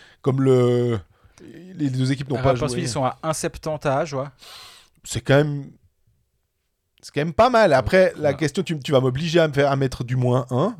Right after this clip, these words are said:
Speaker 1: Déjà, je te connais. <laughs> Donc, euh, c'est
Speaker 2: Moi, moi, il y a un pari que j'aime bien quand je vois cette ligne. C'est, euh, Bien Zug,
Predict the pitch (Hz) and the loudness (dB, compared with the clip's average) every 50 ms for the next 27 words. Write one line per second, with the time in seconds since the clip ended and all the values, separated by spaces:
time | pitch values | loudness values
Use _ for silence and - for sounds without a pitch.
0 | - _ _ 104 101 107 120 139 - 131 - - 110 107 107 131 196 - _ - | -16 _ _ -10 -2 0 0 0 0 -2 -2 -2 -2 -2 0 -2 -4 -6 _ -18
1 | - _ - - - - - - - - _ _ _ 104 104 107 107 - - 120 | -20 _ -20 -20 -20 -20 -20 -20 -20 -20 _ _ _ -4 -4 -4 -4 -2 2 2
2 | 113 110 110 110 110 110 110 110 107 107 107 107 113 110 107 - _ _ _ _ | 4 4 4 2 0 0 0 -2 -2 -4 -6 -6 -6 -8 -12 -16 _ _ _ _
3 | _ _ _ _ _ _ - - - - - - 110 107 110 107 107 107 110 107 | _ _ _ _ _ _ -18 -16 -14 -14 -12 -10 -10 -8 -8 -6 -6 -6 -2 -2
4 | 156 160 101 95 - _ - _ _ _ _ _ _ _ - - - 123 135 170 | -2 -2 -2 -6 -14 _ -20 _ _ _ _ _ _ _ -20 -20 -16 -4 0 0
5 | 202 190 135 113 107 - 117 123 135 131 120 113 98 98 95 85 98 95 101 104 | 0 2 0 -2 -4 -6 -8 -8 -8 -8 -10 -14 -14 -14 -14 -14 -14 -14 -14 -16
6 | - 98 101 98 98 101 - 98 95 - - 90 87 98 107 _ _ _ _ _ | -16 -18 -18 -16 -16 -18 -18 -18 -20 -20 -20 -20 -20 -20 -20 _ _ _ _ _
7 | _ _ _ _ _ _ _ _ _ _ _ _ _ - - - - 123 117 110 | _ _ _ _ _ _ _ _ _ _ _ _ _ -16 -12 -12 -8 -6 -6 -6
8 | 104 101 98 98 95 95 95 92 92 92 95 95 95 - - 131 113 107 104 104 | -6 -8 -8 -10 -12 -12 -12 -14 -14 -14 -16 -18 -18 -20 -18 -16 -14 -14 -12 -8
9 | 110 135 151 165 165 151 127 120 120 135 131 107 101 | -4 -2 -2 -2 -2 -6 -6 -6 -6 -6 -8 -8 -10